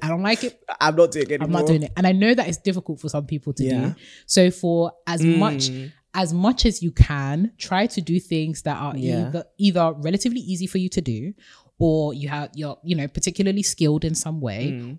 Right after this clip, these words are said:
Speaker 1: or work that doesn't necessarily always feel like work. 'Cause you will
Speaker 2: Yes.
Speaker 1: always have to work, but just because you work hard doesn't mean that you won't enjoy it.
Speaker 2: Yes.
Speaker 1: I think of something like, for me, the gym. Like,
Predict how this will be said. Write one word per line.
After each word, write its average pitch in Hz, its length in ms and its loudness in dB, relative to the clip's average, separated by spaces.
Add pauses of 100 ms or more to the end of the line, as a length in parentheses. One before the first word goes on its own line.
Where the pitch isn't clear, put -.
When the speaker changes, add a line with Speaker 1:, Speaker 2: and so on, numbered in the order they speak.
(140)
Speaker 1:
or 170 560 8
work 165 420 -2
that 151 140 -8
doesn't 156 240 -4
necessarily 143 580 -6
always 135 320 -6
feel 127 240 -8
like 120 240 -12
work. 120 220 -10
'Cause 147 280 0
you 190 60 6
will 240 160 6
Speaker 2:
Yes. 254 80 -2
Speaker 1:
always 214 220 0
have - 200 -4
to 151 80 -4
work, 143 440 -6
but 143 200 -8 (260)
just 208 260 2
because 185 260 -2
you 160 80 -4
work 156 220 0
hard 143 260 -4
doesn't 139 260 -6
mean 135 200 -6
that 127 160 -10
you 131 160 -10
won't 131 240 -8
enjoy 127 400 -6
it. - 180 -10
Speaker 2:
Yes. 135 420 -4
Speaker 1:
I 202 60 4
think 269 160 6
of 254 100 4
something 226 300 2
like, 175 160 2
for 175 120 -4
me, 202 180 0
the 156 100 -2
gym. 131 420 -4
Like, 151 200 -8